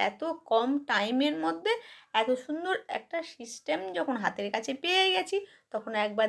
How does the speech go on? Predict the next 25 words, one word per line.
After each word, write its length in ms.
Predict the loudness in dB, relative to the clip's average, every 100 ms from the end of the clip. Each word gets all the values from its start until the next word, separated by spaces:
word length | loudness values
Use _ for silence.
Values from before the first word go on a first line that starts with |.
| 2
দেখে 180 | 0 0 2
নেওয়াই 280 | 4 4 4 2
ভালো 160 | 4 6
এই 60 | 4 2
সুবিধাটা। 520 | -2 6 6 8 4 4 -16 -20 _
তো 60 | 4 6
অবশ্যই 480 | 6 0 2 4 4 4 -4
এই, 100 | -4 -6 -10 _ _ _ _ _ _ _ _
এই 180 | -6 -4 0 2
পদ্ধতিটা 600 | 2 0 -6 -6 0 0 4 2
অবলম্বন 540 | 4 2 2 0 -2 0
করতেই 420 | 0 0 0 0 2 4
পারেন 240 | 2 0 -6
আপনারা, 340 | -10 -6 -2 -2 -4 _ _ _ -6
খুবই 320 | 0 6 8 8 2 _ _ _ 6
কাজের 380 | 8 8 2 2 0
একটা 240 | 0 -2 -2 -4 _ _ -4
পদ্ধতি। 520 | -4 -4 -12 -12 -20 _ _ _ _ 4
তো 80 | 4 4 -6 _ _ -10
দেখুন 280 | -4 -2 2 2
একদম 260 | 0 -4 -2 0
আমার 220 | 4 4 2
সুন্দর 280 | -4 -2 -2 2
ভাঁজ 160 | 0 0 2
করে 140 | 6